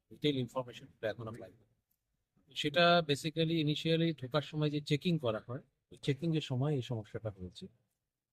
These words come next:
স্টুডেন্টরা খুব, আহ, ভায়োলেন্ট হয়ে গিয়েছিল যে তারা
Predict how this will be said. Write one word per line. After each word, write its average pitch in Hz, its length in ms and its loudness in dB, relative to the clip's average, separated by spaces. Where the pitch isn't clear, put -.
স্টুডেন্টরা 135 880 4
খুব, 120 200 -2
আহ, 107 340 0
ভায়োলেন্ট 120 380 2
হয়ে 107 220 -2
গিয়েছিল 98 380 -10
যে 90 100 -10
তারা 101 400 -2